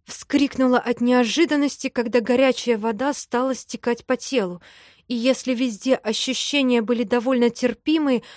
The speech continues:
то внизу живота невыносимо жгло. «Блин!» Я сделала напор практически ледяным, и только тогда наспех помылась.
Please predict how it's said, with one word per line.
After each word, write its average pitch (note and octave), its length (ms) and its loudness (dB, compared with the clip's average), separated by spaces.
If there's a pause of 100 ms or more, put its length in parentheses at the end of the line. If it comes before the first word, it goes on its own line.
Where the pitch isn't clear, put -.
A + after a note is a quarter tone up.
(200)
то C4+ 100 2
внизу C4 400 2
живота B3+ 580 -2 (280)
невыносимо C4 760 4
жгло. A3+ 420 0 (560)
«Блин!» D4+ 500 6 (1300)
Я A#3+ 240 0
сделала A#3 540 0
напор A#3 480 0
практически A#3+ 800 -4
ледяным, A#3+ 580 0 (440)
и A#3+ 80 -6
только B3 440 0
тогда A#3 420 -2
наспех B3 500 0
помылась. B3 640 -2